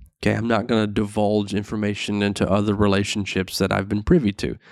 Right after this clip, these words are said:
But just from my perspective as a dad, I thought, "You know what, this might be better." But I don't know your situation. And I'm gonna tell you that if you can stick it out, stick it out. Because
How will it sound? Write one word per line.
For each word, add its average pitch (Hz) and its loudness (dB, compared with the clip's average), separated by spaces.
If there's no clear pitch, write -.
But 107 -2
just - -2
from 113 -2
my 107 2
perspective 131 -2
as 123 -2
a 135 2
dad, 147 2
I - 2
thought, - -2
"You 156 4
know 165 6
what, 139 2
this 147 0
might 131 0
be 131 0
better." 120 0
But 135 0
I 143 -2
don't 160 -2
know 160 4
your 165 4
situation. - -6
And 131 4
I'm 151 2
gonna 147 2
tell 147 2
you 107 0
that 110 2
if 107 -6
you 151 4
can 160 0
stick 135 0
it 127 0
out, 147 -2
stick - 2
it 151 2
out. 165 0
Because 131 2